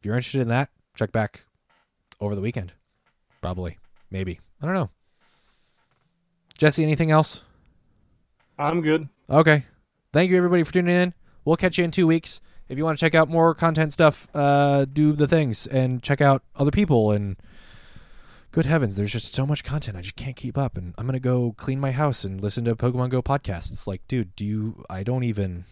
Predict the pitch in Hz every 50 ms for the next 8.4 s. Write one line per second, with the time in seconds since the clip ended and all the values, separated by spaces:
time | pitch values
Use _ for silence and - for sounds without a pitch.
0 | - - _ _ _ _ _ _ _ _ _ _ _ _ _ _ _ _ _ _
1 | _ _ _ _ - - 143 131 110 87 - - - - - - - _ _ _
2 | _ _ _ _ _ _ _ _ _ _ _ _ _ _ - 123 127 127 123 120
3 | 117 113 107 - - 175 196 190 196 196 196 185 156 117 92 - - - 160 160
4 | 170 180 180 165 - _ _ _ _ _ _ _ _ _ _ _ _ _ _ _
5 | - - - 180 170 170 170 165 160 165 - 170 170 170 - - 170 151 - 175
6 | 170 160 147 160 156 151 151 131 120 120 117 113 110 113 120 131 - - 151 151
7 | 135 123 113 104 98 101 123 - _ - - - _ - - - - 175 170 170
8 | 147 - - 165 156 143 123 101